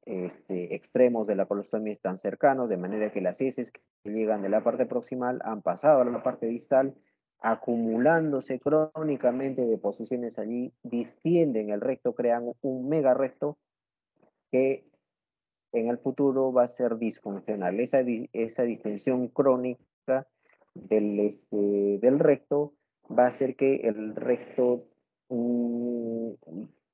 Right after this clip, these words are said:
o bueno, su mo-, su motilidad se vea comprometida, no va a tener buena motilidad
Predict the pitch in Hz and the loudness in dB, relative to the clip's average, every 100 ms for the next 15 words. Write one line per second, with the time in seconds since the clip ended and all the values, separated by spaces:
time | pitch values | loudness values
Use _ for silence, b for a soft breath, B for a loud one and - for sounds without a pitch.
0 | _ - 90 104 101 107 95 - 110 113 | _ -16 -6 -2 0 0 -2 -4 -2 -2
1 | - - - 107 113 117 131 131 _ 123 | -4 -10 -6 -2 0 4 4 2 _ -2
2 | 113 120 113 110 104 110 113 117 139 135 | 4 6 4 2 0 0 0 2 4 6
3 | 135 - - 110 113 123 135 117 113 113 | 4 0 -14 -10 -6 0 4 4 4 -2
4 | 113 113 110 113 113 127 127 135 143 147 | 0 0 0 -4 -6 -4 -2 2 2 0